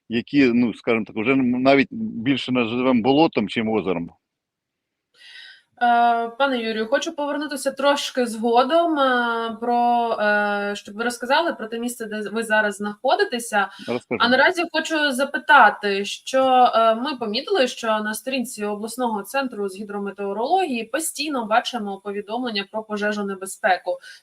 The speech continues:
Speaker 2: Чи відсутність опадів, е, так само впливає на розповсюдження пожеж в екосистемах?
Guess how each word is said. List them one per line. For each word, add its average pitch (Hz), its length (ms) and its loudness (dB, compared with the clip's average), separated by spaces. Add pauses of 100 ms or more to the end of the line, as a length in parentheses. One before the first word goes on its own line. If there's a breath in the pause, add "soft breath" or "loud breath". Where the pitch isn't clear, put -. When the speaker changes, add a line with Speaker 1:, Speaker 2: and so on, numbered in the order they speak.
(120)
Speaker 2:
Чи 302 160 -4
відсутність 285 640 -6
опадів, 220 600 0
е, 214 460 2
так 240 140 2
само 339 260 0
впливає 240 500 2
на 208 80 -2
розповсюдження 214 920 -6
пожеж 233 380 0
в 208 60 -4
екосистемах? 202 960 -8